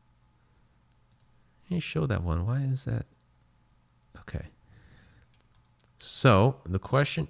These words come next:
is from Candy, and hey, what's, what's the score of the Red Sox game? I've been missing it.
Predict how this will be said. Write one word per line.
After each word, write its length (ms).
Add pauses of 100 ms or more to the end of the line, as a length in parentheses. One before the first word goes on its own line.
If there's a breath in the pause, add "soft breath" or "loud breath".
is 540
from 400
Candy, 600
and 120
hey, 180
what's, 300
what's 220
the 40
score 200
of 40
the 60
Red 140
Sox 220
game? 220
I've 100
been 140
missing 280
it. 100